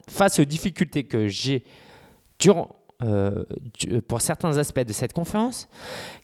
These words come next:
qu'est-ce que Michael Stelzner, Stelzner de Social Media Examiner ferait à ma place ? Qu'est-ce que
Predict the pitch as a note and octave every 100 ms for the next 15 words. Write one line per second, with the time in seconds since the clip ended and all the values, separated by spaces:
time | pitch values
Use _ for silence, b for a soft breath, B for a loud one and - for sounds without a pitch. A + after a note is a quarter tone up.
0 | - B3+ B3 - F#3 E3+ E3+ - C3+ D#3
1 | F3 F#3+ F3 - - E3 D3 D3 B2 F3
2 | - - - - - D3+ D#3+ D#3 D#3 F#3
3 | G3+ G#3 G3 A#2+ B2+ A#2+ A#2 A2+ A2+ -
4 | D3 - C#3 C#3 B2+ C3 B2 - A2+ D3+
5 | D#3 E3 F3+ E3 E3 F#3+ E3+ F3+ C#3+ C3+
6 | B2 G#2+ - - - - _ _ _ B
7 | B B B B B B B _ B B
8 | B - - _ - B3+ - - - G#3+
9 | F#3+ F3 D#3